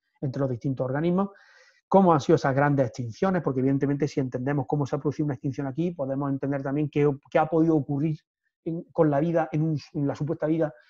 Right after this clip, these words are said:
en Marte, cuando, por ejemplo, pues estaba, era rica en océano y en agua, y luego después todo eso se perdió.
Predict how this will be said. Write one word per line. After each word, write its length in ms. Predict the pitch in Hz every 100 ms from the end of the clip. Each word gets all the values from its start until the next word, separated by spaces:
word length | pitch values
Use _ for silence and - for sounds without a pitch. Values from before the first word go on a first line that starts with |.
| _
en 280 | 156 143 147
Marte, 460 | 170 160 - 208 - _ _
cuando, 300 | 147 139 127
por 120 | 131
ejemplo, 280 | 170 151 127
pues 140 | 120
estaba, 320 | 147 139 139
era 220 | 151 143 139
rica 360 | 165 151 131 143
en 80 | 131
océano 420 | - 165 147 143
y 60 | 147
en 100 | 160
agua, 240 | 156 160
y 100 | 180
luego 220 | 151 151 156
después 260 | 147 147
todo 140 | - 160
eso 160 | -
se 160 | - 143
perdió. 460 | 127 120 131 131